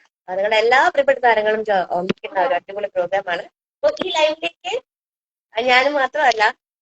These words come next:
ആ, ഒത്തിരി പേര്, ശ്വേത ചേച്ചി, ആ, അലീന പടിക്കൽ,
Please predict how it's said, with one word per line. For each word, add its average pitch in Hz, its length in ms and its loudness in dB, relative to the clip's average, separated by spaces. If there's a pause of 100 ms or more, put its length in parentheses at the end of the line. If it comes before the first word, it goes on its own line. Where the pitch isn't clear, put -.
ആ, 196 420 0
ഒത്തിരി - 380 -10
പേര്, 196 260 -4
ശ്വേത 196 280 -8
ചേച്ചി, 214 440 -16 (320)
ആ, 185 60 0
അലീന 180 520 2
പടിക്കൽ, 202 420 -6